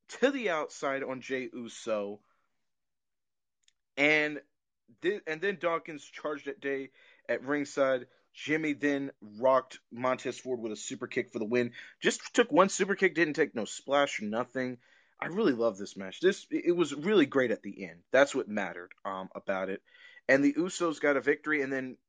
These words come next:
afterwards, later in the night, they talked to W W E official Adam Pearce, and they told Adam Pearce they want a SmackDown Tag Team Championship match next week, despite the fact Rey and Dominic Mysterio are defending their titles tonight against Robert Roode and Dolph Ziggler.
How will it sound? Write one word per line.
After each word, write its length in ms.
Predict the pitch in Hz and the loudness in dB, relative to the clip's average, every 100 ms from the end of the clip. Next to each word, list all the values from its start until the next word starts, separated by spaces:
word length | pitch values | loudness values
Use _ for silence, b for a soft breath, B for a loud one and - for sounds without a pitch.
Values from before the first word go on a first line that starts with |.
| _ | _
afterwards, 800 | 123 139 - 139 123 135 139 - _ _ | 0 0 -2 -8 -4 -6 -8 -18 _ _
later 280 | 107 127 131 | -8 -4 -2
in 80 | 127 | -2
the 80 | 120 | -4
night, 380 | 120 131 127 - B B B | -2 -4 -4 -12 B B B
they 100 | 120 | -8
talked 340 | - 131 - | -2 -2 -2
to 200 | 117 104 98 _ | -6 -6 -6 _
W 140 | 117 117 | -4 -2
W 200 | 117 117 | -2 -2
E 40 | |
official 380 | 107 120 - 120 | -4 -4 -4 -2
Adam 220 | 113 113 | 0 -2
Pearce, 540 | 104 131 139 - - - b b b b | -4 -2 -2 -2 -14 -18 b b b b
and 120 | 131 | 0
they 80 | 135 | 0
told 200 | 156 165 | 4 6
Adam 160 | 160 151 | 6 2
Pearce 220 | 160 147 | -8 -4
they 120 | 151 | -4
want 180 | 156 147 | -2 -4
a 20 | |
SmackDown 500 | - - 147 147 135 | -8 -4 -4 -2 -6
Tag 220 | - 131 | -4 -6
Team 160 | - 127 | -6 -12
Championship 540 | - 127 127 - - | -10 -8 -10 -8 -4
match 280 | 120 117 - | 0 0 -2
next 400 | 113 123 - 104 | -4 -4 -6 -8
week, 300 | 123 120 127 - | -4 -4 -6 -10
despite 340 | 104 - 113 | -4 0 -2
the 60 | - | 0
fact 240 | 117 110 | -2 -2
Rey 220 | 110 117 110 | -2 0 0
and 100 | 104 | 0
Dominic 300 | 110 104 98 | -2 -2 -14
Mysterio 520 | 107 - 110 104 104 - b b b b | -12 -4 -2 -2 -4 -10 b b b b
are 80 | 110 | -10
defending 380 | 98 - 113 107 | -4 -2 0 0
their 140 | 101 | -2
titles 500 | - 113 107 98 92 | 0 2 2 0 -6
tonight 320 | - 101 117 | -10 -4 -2
against 260 | 107 104 - | -2 -4 -4
Robert 240 | 107 90 | -2 -2
Roode 200 | - 156 | 2 2
and 80 | 139 | 4
Dolph 200 | 107 98 | 0 0
Ziggler. 340 | 104 98 107 | -4 -2 -2